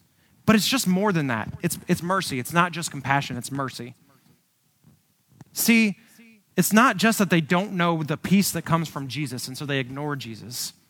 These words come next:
No, they're, they're about to despise him a few days later.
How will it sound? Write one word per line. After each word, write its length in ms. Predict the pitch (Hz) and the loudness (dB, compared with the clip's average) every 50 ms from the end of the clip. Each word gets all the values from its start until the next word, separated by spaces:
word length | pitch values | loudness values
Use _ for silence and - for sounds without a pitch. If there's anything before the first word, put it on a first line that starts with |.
| _ _ _ _ _ _ _ _ _ _ _ _ _ _ _ - - | _ _ _ _ _ _ _ _ _ _ _ _ _ _ _ -8 -2
No, 180 | 156 175 170 | 0 0 2
they're, 240 | 143 120 160 175 190 170 156 180 196 151 | 2 2 2 4 4 2 0 -4 -6 -4
they're 140 | 160 180 | -2 2
about 220 | 190 170 196 190 - | 4 4 4 4 2
to 60 | 185 | 0
despise 600 | 143 147 139 - - - 151 143 151 143 123 - | -4 -2 -2 -4 -2 2 4 4 4 4 2 0
him 220 | 113 101 85 85 - - _ _ _ - | -6 -12 -12 -14 -18 -20 _ _ _ -14
a 60 | 117 | -10
few 180 | - 147 151 | -8 -6 -6
days 240 | 127 135 127 123 - | -4 -4 -4 -6 -6
later. 320 | 113 110 107 - - - | -8 -10 -10 -12 -14 -16